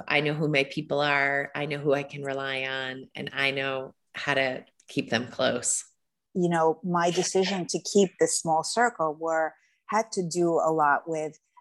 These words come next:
Speaker 2: again, belonging to this, you know, acceptable community, right? Of, like, typically developing children. And also I was very wary of, you know, pity, being pitied,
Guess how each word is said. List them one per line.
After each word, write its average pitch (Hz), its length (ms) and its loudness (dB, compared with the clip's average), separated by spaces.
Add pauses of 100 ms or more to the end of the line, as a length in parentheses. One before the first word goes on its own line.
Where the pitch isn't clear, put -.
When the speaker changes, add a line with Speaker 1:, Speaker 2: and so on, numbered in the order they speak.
Speaker 2:
again, 156 300 4
belonging 170 800 4
to 185 120 0
this, 165 480 2
you 180 140 0
know, 156 260 6
acceptable 175 680 4
community, 156 720 -2
right? 160 440 4 (200)
Of, 156 160 4
like, 151 260 2
typically 190 460 2
developing 151 580 2
children. 165 600 0 (500)
And 180 140 4
also 208 380 6
I 170 140 6
was 170 220 0 (120)
very 202 640 2
wary 160 800 2
of, 156 320 2 (500)
you 180 160 2
know, 151 380 4 (260)
pity, 156 520 2 (200)
being 160 420 2 (180)
pitied, 160 760 4